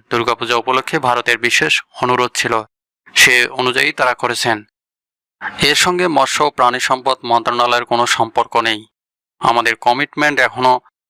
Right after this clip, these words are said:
আগের মতোই আছে। আমরা বাংলাদেশের মানুষের জন্য ইলিশের প্রা-, প্রাপ্যতা নিশ্চিত করতে চাই।"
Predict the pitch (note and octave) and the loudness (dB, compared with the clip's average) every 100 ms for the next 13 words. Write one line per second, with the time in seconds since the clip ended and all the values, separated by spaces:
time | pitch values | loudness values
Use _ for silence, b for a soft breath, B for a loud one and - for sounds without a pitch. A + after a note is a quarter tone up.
0 | _ - A#2+ A#2 A#2+ A#2 A#2 A#2+ A#2 - | _ -4 -2 0 0 0 0 0 0 -2
1 | A2+ A2 - B2 A2+ A2+ A#2+ D#3+ E3 - | -4 -6 -4 0 2 2 2 2 0 0
2 | D#3 B2 B2+ - D3+ D3+ D3+ C3 B2+ - | 2 2 2 -2 -2 0 0 0 0 2
3 | C3+ - - _ _ _ _ _ _ _ | 0 -2 -8 _ _ _ _ _ _ _
4 | - - B2 - D3 - D3 C3 A#2+ - | -6 -2 -2 0 -4 0 0 -2 -6 -6
5 | C3 - A#2+ - A#2+ A#2 A2 | -4 -2 -4 -4 -2 0 0